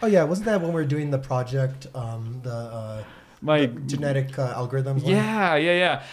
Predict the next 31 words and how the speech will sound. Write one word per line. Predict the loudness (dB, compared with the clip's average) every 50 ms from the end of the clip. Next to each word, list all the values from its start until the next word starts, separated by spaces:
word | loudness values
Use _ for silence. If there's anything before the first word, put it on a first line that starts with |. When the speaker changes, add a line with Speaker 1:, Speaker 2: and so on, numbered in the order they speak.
| -6 -2
Speaker 2:
I | -2
thought | 0 2 4 4
it | 4
was | 4 2 2
hilarious | 2 4 4 6 6 6 4 4 2 0 -2 -6
'cause | -4 0 0
it | 2
reminded | 2 2 4 4 4 4 4 4
<laughs> | 2 2 2
me | 2
of | 0 2
those | 4 4 4 4
books | 4 2 2 2 2 2
that | 0 2
I | 2
read | 4 2 2 2
in | 0
school. | -2 0 2 4 4 4 4 0
So | -2 2 4 4 6 4 4 2 -4 -14 -16 -16 -18 -10 -4 -2
anyways, | 0 2 4 4 4 4 4 2 0 -2
in | -8 -12 -12 -8 -4 0 2 2
an | 4 4 4
episode | 4 2 2 0 -2 0 2 4 4 4 4
that's | 2 0 2 2
all | 2 4
about | 4 2 2 0
self-reference, | 0 0 2 2 2 2 2 2 2 2 2 2 0 -2 -2 -2
we | -2
did | 0 0
that. | 0 0 0
Now, | 0 0 2 2 0 -2